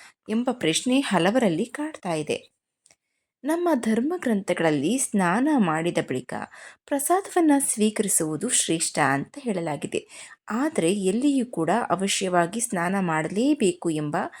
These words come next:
ಕಠಿಣ ನಿಯಮವನ್ನ ಮಾಡಿಲ್ಲ. ಸ್ನಾನವೇ ಶುದ್ಧತೆಯ ಚಿಹ್ನೆ ಎಂದು ಗ್ರಂಥಗಳು ತಿಳಿಸುತ್ತೆ. ದೇಹ ಶುದ್ಧಿಯು ಮನಸ್ಸಿನ ಶುದ್ಧತೆಗೆ ಸಹಾಯ ಮಾಡುತ್ತೆ.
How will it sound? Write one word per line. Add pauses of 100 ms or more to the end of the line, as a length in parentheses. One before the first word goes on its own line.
(400)
ಕಠಿಣ
ನಿಯಮವನ್ನ
ಮಾಡಿಲ್ಲ. (680)
ಸ್ನಾನವೇ
ಶುದ್ಧತೆಯ
ಚಿಹ್ನೆ
ಎಂದು
ಗ್ರಂಥಗಳು
ತಿಳಿಸುತ್ತೆ. (460)
ದೇಹ
ಶುದ್ಧಿಯು
ಮನಸ್ಸಿನ (100)
ಶುದ್ಧತೆಗೆ
ಸಹಾಯ
ಮಾಡುತ್ತೆ.